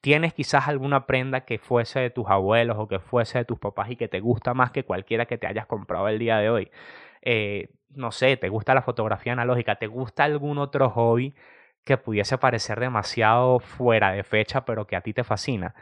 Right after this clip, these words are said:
Déjame saber todo eso y bueno, este es el fin de, de este gran combo del requeme que preparé para ustedes, para que disfruten, para que se lancen un binge watching brutal de contenido. Y bueno, espero, espero, no les prom-, ya les dije, no les prometo nada,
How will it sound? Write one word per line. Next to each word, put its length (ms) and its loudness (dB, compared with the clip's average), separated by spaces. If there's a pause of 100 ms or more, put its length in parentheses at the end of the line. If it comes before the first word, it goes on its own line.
(340)
Déjame 320 0
saber 280 0
todo 300 6
eso 280 0
y 100 -2
bueno, 380 -2 (360)
este 440 2
es 260 -4
el 220 -6
fin 400 -8
de, 380 -4 (140)
de 200 -8
este 320 -4
gran 460 -2 (180)
combo 460 0
del 160 -4
requeme 540 -4
que 100 -4
preparé 380 -4
para 180 -4
ustedes, 420 -2
para 200 2
que 140 -8
disfruten, 540 -6
para 160 -4
que 120 -14
se 120 -16
lancen 340 -10
un 180 -8
binge 340 -6
watching 580 -2 (600)
brutal 840 0
de 100 0
contenido. 840 -2
Y 380 -2
bueno, 300 2
espero, 640 -2
espero, 600 0
no 180 -8
les 100 -6
prom-, 340 -6
ya 120 -6
les 140 -4
dije, 200 -8
no 120 -6
les 100 -4
prometo 400 -8
nada, 300 0